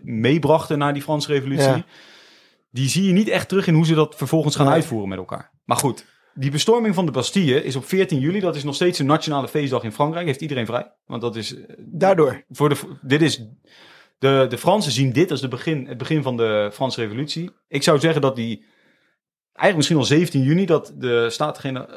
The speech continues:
Speaker 1: de, de nationale vergadering verplaatst wordt naar die
Speaker 2: Naar
Speaker 1: kaatsbaan.
Speaker 2: de, naar de tennisbaan.
Speaker 1: Dat je daar al kan zeggen dat die Franse revolutie dan zou starten.
Speaker 2: Ja.
Speaker 1: Dus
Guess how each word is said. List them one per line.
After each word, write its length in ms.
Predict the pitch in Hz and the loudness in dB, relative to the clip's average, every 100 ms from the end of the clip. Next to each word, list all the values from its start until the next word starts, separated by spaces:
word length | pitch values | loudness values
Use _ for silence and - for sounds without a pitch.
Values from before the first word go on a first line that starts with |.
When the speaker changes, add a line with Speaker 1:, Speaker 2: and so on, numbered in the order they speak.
| - - 147 | -16 -14 -6
Speaker 1:
de, 240 | 123 120 120 | -4 -4 -4
de 60 | |
nationale 400 | 120 147 156 143 | 0 0 2 -2
vergadering 460 | 110 156 160 151 123 | 0 2 2 2 -4
verplaatst 480 | 117 147 156 180 - | -4 0 2 2 0
wordt 160 | 127 | -2
naar 160 | 113 110 | 0 -2
die 100 | 156 | 0
Speaker 2:
Naar 140 | 135 | 2
Speaker 1:
kaatsbaan. 320 | 147 - 147 | 0 0 -2
Speaker 2:
de, 100 | 127 - | -2 -6
naar 100 | 143 | -6
de 60 | 131 | 0
tennisbaan. 460 | 160 147 127 123 117 | 0 0 -2 -4 -4
Speaker 1:
Dat 160 | 117 | -8
je 60 | 123 | 0
daar 180 | 131 156 | 4 4
al 120 | 147 | 4
kan 160 | 151 | 0
zeggen 180 | 143 147 | -4 -4
dat 80 | 139 | -6
die 80 | 135 | -6
Franse 280 | 151 139 143 | -2 -2 -2
revolutie 400 | 131 139 135 127 | -4 -4 -8 -6
dan 100 | 120 | -4
zou 140 | 123 | -4
starten. 320 | 117 127 117 | -2 -4 -2
Speaker 2:
Ja. 120 | 131 | -4
Speaker 1:
Dus 100 | 120 | -4